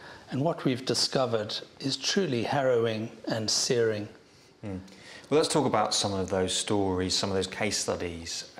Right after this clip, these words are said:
Speaker 2: uh, some of those things you've uncovered then. Because in London, you know, we've done a few things over the c-, past few months. It's coming up to a year now. We've, we've been in a real issue with all this.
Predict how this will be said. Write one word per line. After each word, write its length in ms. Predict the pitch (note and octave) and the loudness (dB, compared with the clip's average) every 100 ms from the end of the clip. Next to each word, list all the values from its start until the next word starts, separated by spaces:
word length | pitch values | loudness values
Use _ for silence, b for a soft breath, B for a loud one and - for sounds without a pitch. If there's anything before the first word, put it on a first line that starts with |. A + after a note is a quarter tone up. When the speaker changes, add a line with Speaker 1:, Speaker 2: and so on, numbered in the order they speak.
| - | -12
Speaker 2:
uh, 240 | - - | -10 -8
some 180 | - B2 | -4 0
of 60 | A#2+ | 2
those 160 | A2+ | 2
things 280 | - B2+ A2+ | 2 2 2
you've 140 | A2 | 2
uncovered 720 | G#2 G2+ F#2+ - G2+ F#2+ F#2 | 2 0 -2 -4 -4 -4 -8
then. 320 | - E2+ E2+ E2+ B B B B B | -6 -6 -6 -12 B B B B B
Because 280 | A#2 - A#2+ | -10 -4 0
in 120 | B2+ | 2
London, 560 | C3 D3 C3+ A#2 A2 A2 | 4 4 6 6 4 2
you 160 | A#2+ A#2 | 0 2
know, 140 | G#2+ | 2
we've 220 | A#2 A#2+ | 2 2
done 160 | C3 A2+ | 2 0
a 40 | |
few 220 | G#2+ G2+ | 0 -4
things 760 | F#2 - F2+ F2 E2+ - - - | -4 -4 -6 -6 -8 -6 -6 -8
over 240 | - F#2 F2+ | -8 -6 -6
the 80 | F2+ | -8
c-, 180 | - - | -10 -10
past 300 | - F2 - | -6 -4 -6
few 160 | F#2+ F2+ | -8 -10
months. 480 | F#2 A2 A2 - - | -2 0 0 -4 -6
It's 80 | |
coming 240 | - - F#2 | -8 -8 -10
up 80 | - | -8
to 120 | - | -10
a 40 | |
year 280 | F2 G#2 G#2+ | -6 -4 -2
now. 200 | F#2 E2+ | -2 -6
We've, 140 | F2 F2 - B B B - | -8 -12 -14 B B B -16
we've 120 | F2 | -10
been 140 | - F2+ | -6 -6
in 120 | F2+ | -6
a 60 | |
real 240 | F2 F#2+ F2+ | -4 -2 -2
issue 340 | F#2 - F#2 | -2 -2 -4
with 140 | F2 F2 | -6 -8
all 160 | E2+ | -8
this. 580 | E2 D#2+ D#2+ - - - | -10 -10 -10 -8 -8 -8